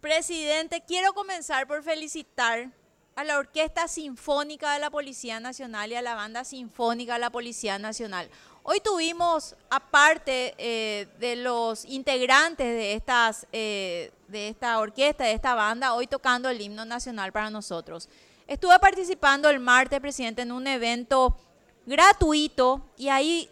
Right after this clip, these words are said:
se nota que cuando hay una buena oferta cultural, se llena. El, el, el, el, el Teatro Municipal estaba repleto, presidente.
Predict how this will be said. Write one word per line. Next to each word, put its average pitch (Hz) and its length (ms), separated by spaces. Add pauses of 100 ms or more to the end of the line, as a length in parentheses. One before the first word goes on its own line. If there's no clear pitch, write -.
se - 280
nota 277 460
que 277 160
cuando 269 400
hay 269 260
una 285 260
buena 277 400
oferta 269 580
cultural, 262 920 (840)
se 277 320
llena. 240 520
El, 302 120
el, 320 400
el, 285 320
el, 254 880 (1300)
el 262 120
Teatro 339 400
Municipal 370 760
estaba 302 360
repleto, 302 560
presidente. 226 560